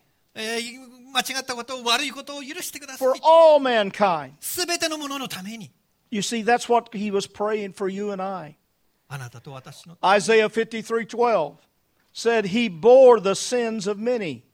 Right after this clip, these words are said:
Speaker 2: and made intercession for the transgressors."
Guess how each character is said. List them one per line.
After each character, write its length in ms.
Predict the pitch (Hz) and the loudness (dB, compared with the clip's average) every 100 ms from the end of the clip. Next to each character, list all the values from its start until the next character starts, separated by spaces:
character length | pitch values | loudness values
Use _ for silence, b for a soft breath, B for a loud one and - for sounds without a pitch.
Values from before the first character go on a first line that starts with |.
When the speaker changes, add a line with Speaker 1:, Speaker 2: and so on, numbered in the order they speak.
| _ _ _ b b b _ | _ _ _ b b b _
Speaker 2:
and 180 | 185 190 | -4 2
made 220 | 220 220 | 4 4
intercession 880 | 220 214 196 - 247 - 196 180 165 | 4 0 -2 -2 -2 -2 -6 -8 -12
for 200 | - 208 | -6 -6
the 80 | 190 | -4
transgressors." 1040 | 185 202 185 - 196 175 170 139 - - | -6 -6 -6 -6 -6 -6 -8 -16 -18 -20